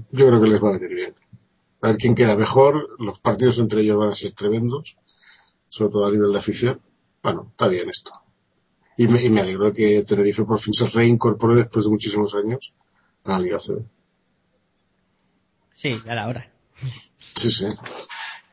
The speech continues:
Speaker 1: Que lleva a tener dos equipos, no sé si me, si me acuerdo mal, pero yo diría que lleva a tener dos equipos.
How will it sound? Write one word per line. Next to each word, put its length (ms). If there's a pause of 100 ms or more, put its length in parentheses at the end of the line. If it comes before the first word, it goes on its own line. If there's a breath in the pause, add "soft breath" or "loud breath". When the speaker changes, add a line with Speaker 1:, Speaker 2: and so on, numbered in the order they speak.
(280)
Speaker 1:
Que 100
lleva 160
a 40
tener 180
dos 180
equipos, 320
no 80
sé 160
si 100
me, 420
si 400 (920)
me 260
acuerdo 360
mal, 360
pero 140
yo 60
diría 180
que 80
lleva 200
a 20
tener 160
dos 240
equipos. 460